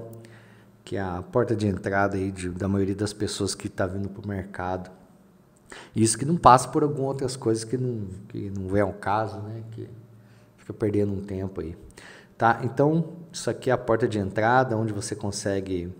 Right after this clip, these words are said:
com pouco dinheiro, trabalhar legal aí e, e se estudar, se dedicar a assistir esses vídeos, você pode aí conseguir algum resultado, tá?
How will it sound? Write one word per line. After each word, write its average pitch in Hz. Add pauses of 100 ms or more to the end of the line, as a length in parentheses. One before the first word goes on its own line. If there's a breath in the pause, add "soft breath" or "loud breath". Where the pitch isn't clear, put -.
(720 loud breath)
com 104
pouco 113
dinheiro, 98 (280)
trabalhar 95
legal 95
aí 98 (540)
e, 98
e 98
se - (160)
estudar, 110
se -
dedicar 101
a 104
assistir -
esses 127
vídeos, 143 (760 loud breath)
você -
pode 101
aí 104
conseguir 95 (420)
algum 95
resultado, 95 (180)
tá? 101